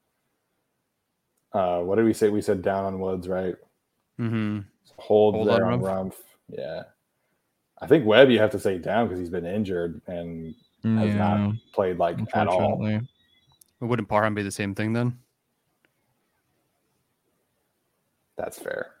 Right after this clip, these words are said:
Speaker 1: Okay, so hold
Speaker 3: Well,
Speaker 1: on Webb
Speaker 3: I,
Speaker 1: then.
Speaker 3: I, I would say the difference is just Parham has a more established role at this point compared to what Webb is. You know, is kinda fighting to make the team and obviously hasn't gotten to play in either preseason game versus I feel like we know what Parham's role is regardless of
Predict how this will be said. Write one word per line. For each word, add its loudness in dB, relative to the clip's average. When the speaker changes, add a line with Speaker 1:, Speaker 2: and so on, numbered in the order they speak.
Speaker 1:
Okay, -2
so 0
hold 4
Speaker 3:
Well, 8
Speaker 1:
on 4
Webb 2
Speaker 3:
I, 4
Speaker 1:
then. -2
Speaker 3:
I, 4
I 4
would 2
say 2
the 0
difference -2
is -6
just -6
Parham 0
has -2
a -6
more -2
established -6
role 0
at -8
this -6
point -4
compared -2
to -8
what -4
Webb -2
is. -6
You -2
know, -4
is -8
kinda -6
fighting -6
to -4
make -6
the -20
team -4
and -6
obviously -8
hasn't -6
gotten -4
to -8
play -6
in -2
either -4
preseason -4
game 2
versus -4
I -4
feel -2
like -2
we -2
know -2
what -6
Parham's -6
role -4
is -8
regardless -4
of -6